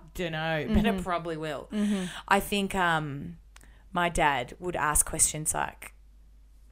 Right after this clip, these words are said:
Speaker 1: "Oh, well, what's going on? Have you got any job offers? You, you know, is the radio, you know, all this?"
Speaker 2: Hmm.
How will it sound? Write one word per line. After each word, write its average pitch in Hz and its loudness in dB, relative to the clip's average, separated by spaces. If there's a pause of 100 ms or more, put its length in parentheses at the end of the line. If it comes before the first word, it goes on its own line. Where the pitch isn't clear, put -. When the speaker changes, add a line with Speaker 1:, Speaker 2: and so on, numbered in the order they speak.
(120)
Speaker 1:
"Oh, 185 0
well, 269 -2 (840)
what's - 0
going 202 4
on? 208 4
Have 170 -2
you 190 -6
got 233 4
any 214 0
job 165 2
offers? 330 2
You, 233 -2
you 214 0
know, 196 4
is 208 2
the 208 -4
radio, 226 0
you 208 -2
know, 160 2
all 208 2
this?" 196 -2
Speaker 2:
Hmm. 214 -6